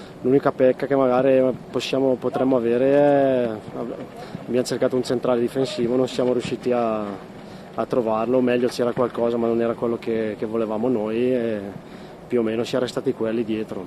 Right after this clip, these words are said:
Per quanto riguarda centrocampo e attacco sono soddisfatto, abbiamo preso Mostabilini che non ha bisogno di più presentazioni,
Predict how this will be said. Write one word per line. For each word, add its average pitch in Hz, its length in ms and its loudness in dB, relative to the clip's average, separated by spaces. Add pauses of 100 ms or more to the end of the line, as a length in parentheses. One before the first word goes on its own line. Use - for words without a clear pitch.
Per 110 140 -4
quanto 120 260 -2
riguarda 120 640 2
centrocampo 117 640 -4
e - 20 0
attacco 123 680 0
sono 127 180 -4
soddisfatto, 117 580 -4
abbiamo 104 180 -8
preso 101 180 -8
Mostabilini 104 640 -6
che 110 140 -6 (240)
non 110 100 -6
ha 107 40 -4
bisogno 107 320 -4
di 107 100 -6
più 107 180 -12
presentazioni, 110 840 -4